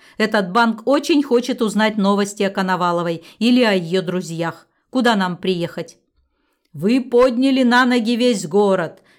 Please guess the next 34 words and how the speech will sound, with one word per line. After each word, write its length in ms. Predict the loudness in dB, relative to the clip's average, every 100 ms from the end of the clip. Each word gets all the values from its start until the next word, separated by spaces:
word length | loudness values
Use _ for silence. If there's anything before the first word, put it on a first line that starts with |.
| -6
недовольно 560 | -4 -2 -2 -4 -4 -8
сообщил 460 | -8 -8 -6 -6
Арчил. 540 | -6 -8 -10 -10 -10 -14 _ _
«Зачем 580 | -4 -2 -2 0 2 2
ты 160 | 0 0
полез 520 | 2 2 2 0 -2
в 40 |
этот 340 | -6 -4 -6 -8
банк?» 440 | -8 -8 -10 -16 _ _ _ _ _ _ -2
«У 40 |
меня 280 | 2 2 2
не 220 | 2 2
было 240 | 2 2 2
другого 460 | 0 0 2 2
выхода, 480 | 0 -4 -4 -6 -4
Арчил. 480 | -6 -8 -8 -8 -10 -10 0
Они 240 | 2 2
что-то 380 | 2 0 0 -2
знают 480 | 0 2 2 0 -4
о 40 |
Коноваловой 720 | -4 -2 0 2 2 2 2
и 100 | 2
о 100 | 0
твоем 400 | 0 0 2 0
племяннике. 840 | 0 0 2 2 0 -4 -6 -8 -8 -6
Это 200 | -2 -2
совершенно 580 | 0 -2 0 0 2 0
точно. 640 | 2 0 0 -6 -8 -8 _ _
Там 220 | 0 0
какая-то 480 | 0 0 0 0 -2
тайна». 560 | 0 2 2 -2 -8 -12 _ _ _ _ _ -20
«Что 300 | -6 2 2
думаешь 540 | 2 2 2 2 0
делать?» 480 | 0 0 0 -4 -8